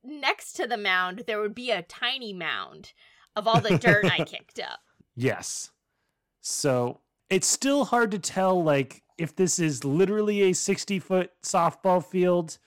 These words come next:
Speaker 2: We get a wider shot later on, you're like, this seems like maybe the bases are bigger than sixty feet, but the outfield is really small.
Speaker 1: Really, yeah, really shallow. Also, they have real umps.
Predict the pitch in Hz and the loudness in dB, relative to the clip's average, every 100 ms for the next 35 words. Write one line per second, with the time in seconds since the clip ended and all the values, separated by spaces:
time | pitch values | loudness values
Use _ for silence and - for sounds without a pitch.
0 | _ _ _ _ - 170 190 233 247 208 | _ _ _ _ -6 0 2 4 2 2
1 | 190 208 208 202 185 190 185 185 185 185 | 2 2 2 2 2 2 2 0 0 2
2 | 180 175 - _ _ _ - 208 302 - | 2 0 -4 _ _ _ -6 0 0 0
3 | - 320 302 285 220 220 220 233 262 285 | 0 0 2 0 -2 -6 -4 -2 0 0
4 | 269 254 214 220 220 220 208 180 175 156 | 0 0 2 0 0 0 0 0 -2 0
5 | 180 185 165 151 170 - 156 - 151 147 | 0 2 0 0 -4 -4 -6 -2 -2 0
6 | 156 117 - 175 202 - 175 135 117 113 | -2 -2 0 0 0 0 0 2 -2 0
7 | 139 123 104 - 127 131 110 311 320 311 | 0 0 0 -4 0 2 2 2 0 -2
8 | 269 220 - _ 247 180 185 254 311 330 | -8 -12 -16 _ -6 -4 -2 -4 -4 -6
9 | - 214 214 214 208 214 _ _ _ _ | -2 0 0 -2 -4 -6 _ _ _ _
10 | _ _ _ - 269 - 370 277 277 285 | _ _ _ -6 -4 -2 -4 -2 -2 -2
11 | 226 277 269 214 208 220 208 - - | -4 -8 -4 -2 -2 -4 -14 -18 -18